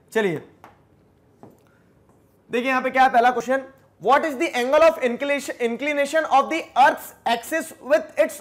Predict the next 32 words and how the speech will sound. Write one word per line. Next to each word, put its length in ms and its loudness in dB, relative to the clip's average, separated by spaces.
orbital 380 4
plane? 320 -8
ठीक 120 -4
है, 200 0
मतलब 540 0
मैंने 140 0
आपको 160 -2
बताया 280 2
था 260 2
कि 160 -8
अर्थ 280 2
एक 200 0
इलिप्टिकल 480 -2
ऑर्बिट 320 0
में 100 -4
घूमता 340 0
है, 240 0
घूमता 320 -2
है, 380 -4
ठीक 160 -6
है। 160 -4
अब 120 -4
जब 200 0
अर्थ 220 2
एक 140 -2
इलिप्टिकल 400 -2
ऑर्बिट 320 2
में 100 -4
घूमता 280 0
है 80 2
तो 140 4
वो 380 2